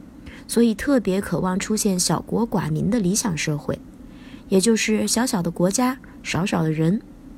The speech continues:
老子是这样描绘他所设想的小国寡民社会的：国家要小小的，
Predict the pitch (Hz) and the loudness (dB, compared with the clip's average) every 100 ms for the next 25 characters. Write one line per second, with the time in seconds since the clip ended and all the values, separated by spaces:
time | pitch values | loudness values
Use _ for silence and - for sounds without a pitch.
0 | - - - - - - - - 226 285 | -20 -20 -20 -18 -18 -16 -8 4 4 4
1 | 220 208 233 262 226 202 185 240 214 214 | 0 0 0 2 2 0 0 0 2 2
2 | 214 - - 220 190 165 180 - 156 170 | 0 0 0 0 2 0 0 0 0 -2
3 | 175 170 156 160 - 214 196 240 175 - | -2 0 0 0 0 -2 0 -2 -2 -6
4 | - - - - - - - 202 202 240 | -12 -20 -20 -20 -20 -18 2 4 6 4
5 | 240 233 208 180 208 190 - 185 - | 6 4 2 2 0 0 -2 -2 -2